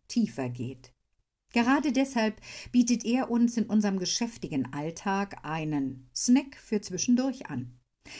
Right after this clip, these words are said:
Denn er selbst ist es, der sich hier anbietet. Er ist die Kraftquelle. Hier bei ihm kann man eine Pause machen, bei ihm einkehren, sich auf seine Gegenwart, seine Nähe besinnen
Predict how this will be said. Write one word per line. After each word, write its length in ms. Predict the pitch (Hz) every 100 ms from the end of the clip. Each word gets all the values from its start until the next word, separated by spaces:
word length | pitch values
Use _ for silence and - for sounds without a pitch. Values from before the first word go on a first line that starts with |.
| - -
Denn 160 | 269
er 220 | 269 320 269
selbst 400 | 311 359 - 185
ist 200 | 196 202
es, 140 | 185
der 180 | 185 185
sich 160 | 170
hier 240 | 170 214 -
anbietet. 640 | 180 151 127 120 123 - -
Er 300 | 285 196 -
ist 180 | 165 -
die 100 | 160
Kraftquelle. 840 | - 170 - - 175 143 127 123 -
Hier 320 | 269 311 285 277 - - -
bei 140 | 233
ihm 580 | 277 226 185 135 131 123 -
kann 160 | - 156
man 140 | 170
eine 200 | 170 202
Pause 380 | 226 226 165 139
machen, 480 | 139 131 131 131 - _
bei 100 | -
ihm 140 | 165 170
einkehren, 800 | 175 214 233 - 151 131 135 139 - - -
sich 240 | - 254 233
auf 100 | 226
seine 360 | 233 247 262
Gegenwart, 760 | 175 202 220 214 202 190 196 -
seine 400 | - 160 147 147
Nähe 380 | 151 165 180
besinnen 640 | 165 135 170 180 190 196